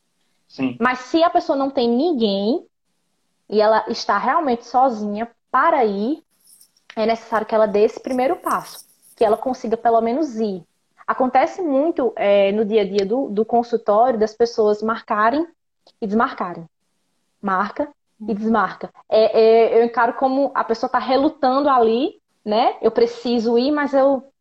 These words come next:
Speaker 1: Não tô
Speaker 2: não,
Speaker 1: com
Speaker 2: não dá
Speaker 1: coragem.
Speaker 2: hoje."
Speaker 1: Eu não
Speaker 2: Isso.
Speaker 1: quero que ela me escute.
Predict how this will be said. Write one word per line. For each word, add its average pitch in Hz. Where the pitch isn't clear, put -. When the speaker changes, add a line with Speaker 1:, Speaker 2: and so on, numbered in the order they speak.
Speaker 1:
Não 170
tô 208
Speaker 2:
não, 196
Speaker 1:
com 185
Speaker 2:
não 190
dá 185
Speaker 1:
coragem. 147
Speaker 2:
hoje." 147
Speaker 1:
Eu 226
não 196
Speaker 2:
Isso. 175
Speaker 1:
quero 156
que 151
ela 156
me 156
escute. 143